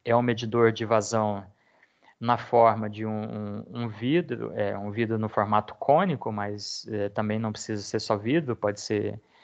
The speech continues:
é, de outros materiais transparentes, pode ser na forma de, de materiais,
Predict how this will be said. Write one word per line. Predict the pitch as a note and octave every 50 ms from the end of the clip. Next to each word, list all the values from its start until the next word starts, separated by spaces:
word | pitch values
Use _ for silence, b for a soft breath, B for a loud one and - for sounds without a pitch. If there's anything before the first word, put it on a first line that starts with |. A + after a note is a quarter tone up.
| b b b b b -
é, | A2 G#2 G2 G#2+
de | A2+ A#2+ G#2+ G#2+
outros | G#2+ A2 B2 C3+ C3+ C3+ B2 A2 A2 G#2
materiais | G#2+ G#2+ G#2+ - A2 G#2+ G#2 G2+ G2+ G2+ G2 G2 - - - - -
transparentes, | - A2 A2 - - - G#2 G2+ G#2+ B2 D3+ F#3 F#3 - - - - - _ _
pode | - - - -
ser | - -
na | A2+ G#2+ G2
forma | - G#2+ G#2 G2 G2+
de, | G2 -
de | G#2+ G2+ G2 G2 G#2 G2+ G#2+ G#2+ - _ b b b b b b b b b b -
materiais, | A2 G2+ - G#2+ G2+ G2+ G2+ G2+ G2 F#2+ F#2+ F#2+ -